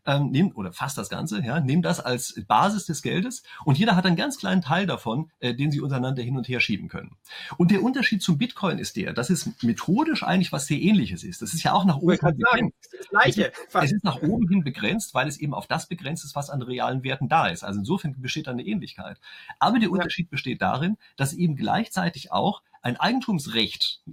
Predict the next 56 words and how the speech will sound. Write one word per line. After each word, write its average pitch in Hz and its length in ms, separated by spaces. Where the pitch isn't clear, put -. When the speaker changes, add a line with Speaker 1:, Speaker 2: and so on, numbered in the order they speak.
Speaker 1:
sei 156 200
es 247 100
nur 233 100
ein 175 40
winziger 240 300
Bruchteil, 180 400
aber 104 100
zumindest 190 260
ein 147 140
winziges 240 380
Eigentumsrecht 151 960
daran 123 300
garantiert 107 560
und 147 140
dafür 170 260
sorgt, 156 440
dass 139 220
Gewinne, 190 360
die 202 120
daraus 156 340
entstehen, 127 640
auch 202 240
demjenigen 170 540
zukommen, 156 380
der 139 100
dieses 135 220
Geld 104 240
hat. - 180
Das 139 100
wird 233 140
dann 175 80
auch 135 140
thesauriert, 131 500
brauchen 135 180
wir 127 80
nicht - 140
auszuschütten, 135 500
das 120 100
ist 131 120
ja 131 80
nicht - 120
weiter 117 220
schlimm, 196 320
aber 135 200
vom 175 220
Konzept - 480
her 165 80
ist - 120
es 95 120
so, - 240
dass 139 140
das 135 180
produktive 196 580
Wirtschaften 147 500
der 95 160
Welt 196 280